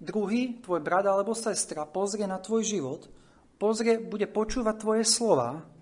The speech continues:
bude počúvať, o čom hovoríš, čo je obsahom tvojich slov, tak nebude tam vidieť, že si uvedomuješ svoju závislosť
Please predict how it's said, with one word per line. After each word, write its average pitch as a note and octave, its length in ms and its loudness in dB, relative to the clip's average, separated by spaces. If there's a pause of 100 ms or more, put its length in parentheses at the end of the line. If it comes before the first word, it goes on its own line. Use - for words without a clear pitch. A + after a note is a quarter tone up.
(360)
bude G3 240 -2
počúvať, A3 560 4
o G#3 80 0
čom A3 240 0
hovoríš, F3 480 0
čo - 160 -4
je G#3 80 -2
obsahom G3+ 540 -2
tvojich G3+ 320 -4
slov, D3+ 580 0 (1500)
tak F3 380 4 (1120)
nebude G3+ 400 -4
tam F#3+ 160 -6
vidieť, E3+ 420 -8 (1300)
že C#3+ 160 -8
si F3+ 160 -6
uvedomuješ D#3+ 640 -4
svoju D3 160 -2
závislosť C3+ 880 -4